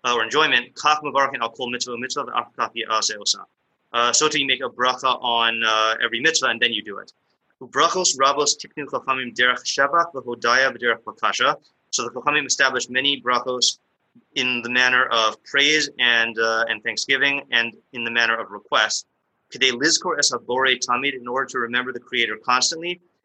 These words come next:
"Afa pi shelo nehenev lo asa mitzvah," even though he, a person didn't, uh, derive pleasure or didn't do a mitzvah.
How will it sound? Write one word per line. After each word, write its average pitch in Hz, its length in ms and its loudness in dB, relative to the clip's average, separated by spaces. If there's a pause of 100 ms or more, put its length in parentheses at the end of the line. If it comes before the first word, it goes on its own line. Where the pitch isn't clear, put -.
(200)
"Afa 147 200 0
pi 151 100 -14
shelo 127 260 0
nehenev 131 380 0
lo 120 120 -6
asa 110 180 0
mitzvah," 104 340 -10 (380)
even 147 200 0
though 135 380 4
he, 123 160 -4
a 120 80 -2
person 123 280 -2
didn't, 120 340 -2
uh, 113 200 2
derive 110 380 -2
pleasure 131 460 2
or 117 300 -2
didn't 110 280 -2
do 110 140 -10
a - 20 -10
mitzvah. 101 340 -10